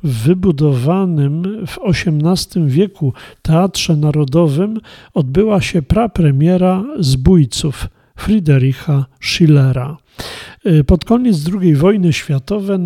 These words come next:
Mannheim zostało zajęte przez wojska amerykańskie i do tego rejonu, y, się zaliczało. Co jest ciekawego w Mannheim? Otóż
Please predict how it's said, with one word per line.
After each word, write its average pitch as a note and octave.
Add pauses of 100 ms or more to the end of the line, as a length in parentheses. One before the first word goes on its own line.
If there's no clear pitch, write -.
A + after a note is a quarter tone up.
(300)
Mannheim D#3+
zostało D3
zajęte D3
przez F3
wojska C#3 (280)
amerykańskie F3
i D3
do C#3+
tego F#3 (160)
rejonu, C#3 (460)
y, C3+
się C#3+
zaliczało. B2+ (600)
Co -
jest D4
ciekawego D#3+ (260)
w D3
Mannheim? C3 (580)
Otóż A3+